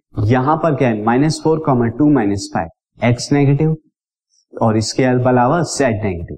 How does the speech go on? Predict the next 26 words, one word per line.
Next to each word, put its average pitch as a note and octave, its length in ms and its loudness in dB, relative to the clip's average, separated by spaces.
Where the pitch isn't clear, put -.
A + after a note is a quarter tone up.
जबकि A#2+ 260 -2
वाई A#2 280 2
यहाँ C#3 240 0
पर B2 200 -2
क्या C#3 140 -2
है, E3 60 -2
पॉजिटिव G#2+ 600 -4
है, D2+ 60 -20
तो - 120 -4
इस F3+ 280 0
केस C3 320 0
में A#2 140 0
हमें D3 220 2
यहाँ A#2 400 0
पर D#3 200 -2
जो B2+ 140 2
वैल्यू C3 460 0
मिलेगी, A#2 600 0
this G#2+ 280 -2
is E3+ 200 0
sixth - 600 -4
quadrant, F2 340 -4
ये A2 180 0
हमारा G#2+ 360 2
क्या A#2 180 0
होगा, G#2+ 340 -2